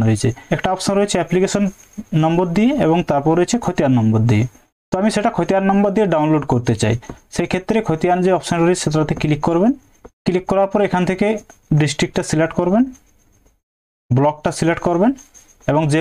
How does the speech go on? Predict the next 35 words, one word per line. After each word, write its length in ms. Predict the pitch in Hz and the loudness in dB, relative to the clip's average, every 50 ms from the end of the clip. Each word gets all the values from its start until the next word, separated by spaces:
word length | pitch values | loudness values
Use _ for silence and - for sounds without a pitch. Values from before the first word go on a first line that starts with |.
| 170 175 | 2 0
মৌজার 260 | 180 175 196 208 202 185 | 0 2 2 2 2 2
আপনার 200 | 185 190 190 196 190 - | 2 2 0 0 0 -2
খতিয়ান 280 | 156 151 170 170 170 170 180 | -2 0 0 0 0 0 0
বা 60 | 185 175 165 | 0 0 0
পর্চাটা 340 | 160 151 - 170 165 185 160 160 | 0 0 0 -2 -2 0 0 2
রয়েছে 280 | 170 190 190 - - 107 117 120 - - _ 127 - _ - | 2 2 0 0 -2 -2 -2 -4 -6 -10 _ -16 -16 _ -6
সেই 120 | - 156 151 147 | -4 0 0 2
মৌজাটা 300 | 143 139 151 160 156 156 131 | 2 2 0 0 0 0 0
এখান 140 | 143 135 135 135 | 0 0 2 0
থেকে 160 | 165 - 202 269 269 - _ _ _ _ _ _ - - | 0 2 0 0 0 -4 _ _ _ _ _ _ -8 -6
সিলেক্ট 260 | - 165 143 135 - - | -2 -2 -2 -2 -2 -2
করে 120 | 117 107 101 104 | 0 2 2 2
নেবেন। 200 | 101 98 104 101 - - _ _ _ _ _ _ _ _ _ _ _ _ _ _ _ _ _ _ _ _ _ - - _ _ _ _ _ _ _ - | 2 2 0 -2 -4 -8 _ _ _ _ _ _ _ _ _ _ _ _ _ _ _ _ _ _ _ _ _ -20 -20 _ _ _ _ _ _ _ -4
সিলেক্ট 280 | - 170 196 202 202 - | 0 0 0 0 0 0
করার 180 | 220 214 220 214 | 0 0 2 2
পর 80 | 214 214 214 202 | 0 0 0 0
এখানে 160 | - 208 202 - | 0 -2 -2 -2
খতিয়ান 260 | 175 156 - 180 180 185 | -2 -2 -2 0 0 2
নম্বরটা 340 | 185 185 185 185 185 - 190 185 165 160 | 2 2 2 0 0 -2 -2 0 0 0
বসিয়ে 260 | 151 - 175 175 170 170 | 0 0 0 0 2 0
দিবেন। 200 | 170 180 220 240 240 - _ _ 156 | 0 2 0 0 0 -4 _ _ -8
দেখুন 200 | 151 147 180 185 208 | -4 -2 0 0 0
এই 60 | 220 - | 0 0
খাজনা 240 | 165 156 151 160 165 165 | 0 0 2 2 2 2
রসিদটাতে 480 | 165 156 - 180 165 180 180 165 214 220 - - | 0 0 -2 -2 0 -2 0 0 0 -2 -2 -2
খতিয়ান 300 | 156 147 135 - 151 156 156 | -4 -2 -2 0 0 0 2
নম্বর 200 | 156 160 165 165 151 156 | 2 2 0 2 2 2
রয়েছে 240 | 156 151 - - 175 170 - | 0 0 0 -2 -2 -2 -2
ছয়। 220 | - 135 143 185 240 - - _ _ _ _ _ _ _ _ | -2 -2 -2 -2 -2 -4 -10 _ _ _ _ _ _ _ _
যদি 120 | 139 139 170 175 175 | 0 0 2 2 2
আপনাদের 300 | 196 202 202 196 220 202 170 | 2 0 0 0 0 0 0
বাটা 180 | 175 165 - 190 185 | -2 -2 -2 -4 -4
খতিয়ান 260 | 175 175 - 196 202 180 175 | -4 -2 -2 -2 -2 0 0
থাকে 140 | 180 190 190 | 0 0 0
তাহলে 180 | - 208 208 | 0 0 0